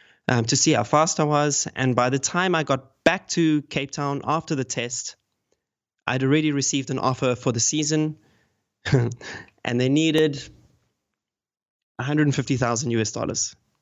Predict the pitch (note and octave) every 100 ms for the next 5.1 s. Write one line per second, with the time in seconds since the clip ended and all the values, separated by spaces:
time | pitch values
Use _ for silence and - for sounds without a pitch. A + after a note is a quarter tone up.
0 | _ - C#3+ A#2+ - - _ _ _ _
1 | _ _ _ _ _ E3 F3+ A3 G#3 G3+
2 | G3 E3+ E3+ D#3 A#2+ G#2 - B2+ C#3 D#3+
3 | F3 D#3 C#3+ E3+ - D3+ D#3+ D#3+ D#3 C3
4 | C#3 - - C3+ C3 A#2 A2 A#2+ D#3 B3
5 | -